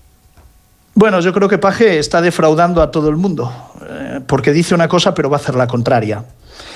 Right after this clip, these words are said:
Y por lo tanto creo que es un gran fraude electoral, como también lo es Pedro Sánchez, ¿no? Ahora mismo estamos escuchando que el Partido Popular, como convoca manifestaciones, es que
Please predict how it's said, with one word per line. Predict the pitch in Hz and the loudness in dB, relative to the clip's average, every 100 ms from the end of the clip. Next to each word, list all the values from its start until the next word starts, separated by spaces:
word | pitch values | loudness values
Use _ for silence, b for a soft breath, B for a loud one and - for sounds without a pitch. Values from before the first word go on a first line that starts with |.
| B - | B -4
Y | |
por | 123 135 | 0 2
lo | 135 | 2
tanto | 123 139 156 | 2 2 0
creo | 151 151 | 2 2
que | 151 | 2
es | 135 - | 0 0
un | 131 | 0
gran | 131 123 | 0 0
fraude | 135 127 127 | 0 2 2
electoral, | 123 123 120 123 123 | 2 2 2 2 2
como | 139 123 | -2 0
también | 120 127 151 131 | 0 2 2 2
lo | |
es | 131 - | -2 -2
Pedro | 123 117 | -2 0
Sánchez, | 113 135 139 - 104 | 0 0 -2 -4 -4
¿no? | 113 233 B B B - | -4 -4 B B B -2
Ahora | 151 | 0
mismo | 175 185 | 2 2
estamos | 190 214 156 | 2 0 0
escuchando | 156 - 131 170 190 180 | -4 -4 -2 2 2 2
que | 147 127 147 | 2 2 0
el | 143 | -2
Partido | 135 131 165 160 | -2 0 0 2
Popular, | 143 143 165 190 | 0 2 2 2
como | - 139 135 | -2 -4 -2
convoca | - 139 170 175 | -2 0 0 0
manifestaciones, | 156 151 151 - 139 185 170 | 0 0 -2 -2 0 0 0
es | 143 | -2
que | - 139 | 2 0